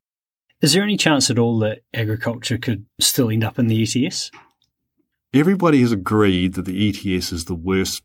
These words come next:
Speaker 2: place to be. The only way in which we would end up in the E T S, I think, is if this whole proposal was scrapped.
Speaker 1: That leads on to, I suppose, the next question. What happens if the politicians and farmers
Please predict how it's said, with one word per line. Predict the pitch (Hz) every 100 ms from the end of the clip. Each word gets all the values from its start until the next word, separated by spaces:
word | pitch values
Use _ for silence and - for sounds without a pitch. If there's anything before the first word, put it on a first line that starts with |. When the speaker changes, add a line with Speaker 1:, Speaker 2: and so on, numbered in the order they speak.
| _
Speaker 2:
place | - 87 85 -
to | -
be. | 78 85 69 - _ _ _ _ 104
The | 101
only | 107 135 127
way | 104 104 107 101 98
in | 92 92 92
which | 90 - - - -
we | 98 98
would | 92
end | 92 98 90
up | 87 - _
in | - 92
the | 90
E | 95
T | 95 90 95
S, | 95 - -
I | 92
think, | 85 - 73 - - _ _
is | 92 85 95
if | 87 -
this | 90 104 -
whole | - 104 110 104 92 85 - - _
proposal | 87 - 92 92 85 82 80 82 _
was | 90 87 87
scrapped. | - - 92 - - - _ _ _ _ _ _ _ _ _ _ _
Speaker 1:
That | 123 143 143
leads | 139 131 113
on | 117 113
to, | 113
I |
suppose, | 104 127 110
the | 107
next | 117 131 -
question. | 113 101 - 107 104 -
What | 147 165
happens | 147 156 156 139 127
if | 123
the | 131
politicians | - 120 117 117 - 120 107
and | 104
farmers | 117 110 113 110 -